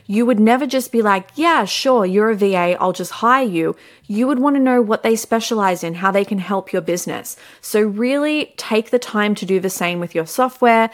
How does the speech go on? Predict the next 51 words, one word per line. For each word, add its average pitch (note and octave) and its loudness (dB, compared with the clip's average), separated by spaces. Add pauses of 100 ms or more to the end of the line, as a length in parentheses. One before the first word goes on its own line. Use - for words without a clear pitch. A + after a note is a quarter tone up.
(320)
And A3+ 2
it's A#3+ 0
always D#4 -2
a D4+ -2
good A#3+ -2
time F#3+ -2
to G3 -4
just F3 -4
go G#3 2
through F3+ -2 (320)
and F#3 0
audit F3 2
and F#3+ -4
just B3+ -4
make F#3+ 0
sure F#3 0 (260)
that, F3 2
you G3 -6
know, F3 -4 (100)
if G#3 -2
you A#3+ 0
have A3 2
ambitious G#3 0
goals, E3 0
that - -6
you F3 0
are E3+ 2
really F3 -2
happy E3+ -2
to E3+ -10
move E3 -4
forward E3+ -4
with D3+ -10
this. - -10
So A3 -2
mistakes A3 -2
that D#4 -6
I D#4 -2
see B3 -2
people G#3+ -4
make G#3+ -6 (400)
is G#3+ 4
they G3+ 0
ask A3+ 0
their C4 0
friends F3+ -4
or F3+ 0
in F3+ -2
a F#3 -6
Facebook E3+ -4
group, E3 -2